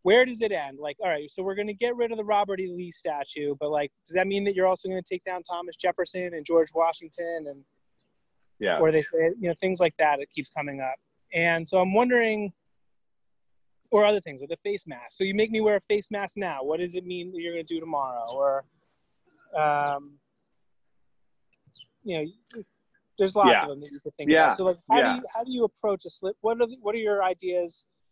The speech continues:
Speaker 1: around how to think about these slippery slope
Speaker 2: Yeah.
Speaker 1: concerns and what
Speaker 2: Yeah.
Speaker 1: to do to get, kinda get around them or to
Speaker 2: Yeah.
Speaker 1: deal with them?
Speaker 2: Yeah, great question.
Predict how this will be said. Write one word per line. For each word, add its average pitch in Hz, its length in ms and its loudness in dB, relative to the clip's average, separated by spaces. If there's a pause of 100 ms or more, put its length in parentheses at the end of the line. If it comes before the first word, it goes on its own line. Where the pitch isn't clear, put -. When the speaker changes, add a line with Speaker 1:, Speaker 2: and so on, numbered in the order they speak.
(220)
Speaker 1:
around 156 640 -6 (220)
how 160 100 -2
to 156 80 -6
think 156 200 -10
about 151 200 -4
these 143 160 -10
slippery - 320 -6
slope 147 400 0 (640)
Speaker 2:
Yeah. 131 140 0
Speaker 1:
concerns 147 720 0 (460)
and 147 140 -4
what 143 140 0
Speaker 2:
Yeah. 123 140 2
Speaker 1:
to 95 40 -4
do 143 140 2
to 135 60 0
get, 139 240 -12
kinda 139 160 2
get 131 80 2
around 127 280 -2
them 120 200 -16 (280)
or 139 160 0
to 233 160 0
Speaker 2:
Yeah. 202 40 -2
Speaker 1:
deal 139 180 4
with 123 100 -2
them? 120 200 -20 (300)
Speaker 2:
Yeah, 127 220 0
great - 260 -4
question. - 440 -10